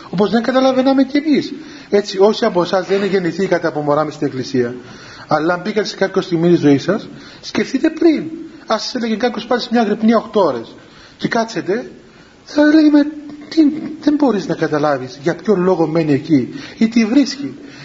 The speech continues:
Ή ακόμα και εμείς ήδη τώρα που είμαστε μέσα στην Εκκλησία, εάν μας πεις διανοητικά: "Εξήγα μου, πώς κάθεστε τόσες ώρες μέσα στην Εκκλησία;", δεν μπορούμε ίσως διανοητικά να το πούμε. Πώς θα το πούμε το πράγμα, τι θα το πούμε το άλλο; Δεν ερμηνεύεται.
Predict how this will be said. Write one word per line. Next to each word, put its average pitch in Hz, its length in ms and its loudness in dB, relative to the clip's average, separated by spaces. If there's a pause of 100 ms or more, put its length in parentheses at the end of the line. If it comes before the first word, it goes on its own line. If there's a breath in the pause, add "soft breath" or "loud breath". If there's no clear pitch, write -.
Ή 220 120 4
ακόμα 285 320 0
και 214 140 -2
εμείς 262 240 2
ήδη 233 160 0
τώρα 233 400 2
που 214 100 -8
είμαστε 208 300 -2
μέσα 214 160 -2
στην 202 120 -4
Εκκλησία, 151 580 0 (720 loud breath)
εάν 214 200 2
μας 247 240 -2
πεις 247 360 -4 (920 loud breath)
διανοητικά: 196 540 0
"Εξήγα 214 460 0
μου, 131 220 -12 (240)
πώς 302 320 0
κάθεστε 185 380 -6
τόσες 190 320 0
ώρες 170 160 4
μέσα 151 140 0
στην 151 120 2
Εκκλησία;", 156 500 2 (680 loud breath)
δεν 311 140 0
μπορούμε 139 400 2
ίσως 127 220 -2
διανοητικά 127 360 2
να 123 60 2
το 120 60 2
πούμε. 131 340 -6 (1040 loud breath)
Πώς - 160 0
θα - 120 -12
το 143 80 2
πούμε 123 260 0
το 123 140 -2
πράγμα, 120 200 2
τι 247 120 0
θα 220 100 4
το - 100 -6
πούμε 160 240 2
το 139 140 2
άλλο; 123 220 0
Δεν 320 180 4
ερμηνεύεται. 285 640 0